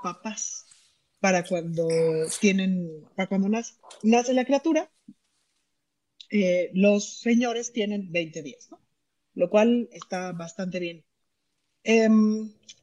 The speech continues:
pero habría que aspirar al, a, habría que aspirar a mucho más, pues, ¿no? Es decir, habría que aspirar a tener seis meses para las mujeres y seis meses para los hombres, para cuando nace una criatura.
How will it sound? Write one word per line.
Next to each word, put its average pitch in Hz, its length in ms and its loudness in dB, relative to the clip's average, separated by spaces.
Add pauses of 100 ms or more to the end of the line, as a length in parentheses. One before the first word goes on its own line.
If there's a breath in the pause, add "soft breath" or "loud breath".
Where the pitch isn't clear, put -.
(340)
pero 285 160 12
habría 349 240 4
que 466 80 0
aspirar 277 600 0 (140)
al, 208 640 0 (720)
a, - 140 -18 (140)
habría 262 300 -2
que 392 100 -6
aspirar 285 340 -2
a 277 40 0
mucho 262 280 -2
más, 302 300 -12
pues, - 240 -18
¿no? 247 120 -16
Es 254 80 -10
decir, 208 280 0
habría 233 380 2
que 254 100 -4
aspirar 208 560 -2 (340)
a 196 120 -6
tener 208 380 0
seis 214 260 0
meses 220 260 -4
para 190 200 -4
las 170 160 -6
mujeres 196 420 -4
y 180 60 -4
seis 185 280 -2
meses 185 300 -6
para 175 220 -6
los 160 220 -6
hombres, 180 500 0 (340 soft breath)
para 180 240 2
cuando 175 240 -2
nace 185 260 -2
una 175 140 -2
criatura. 208 560 4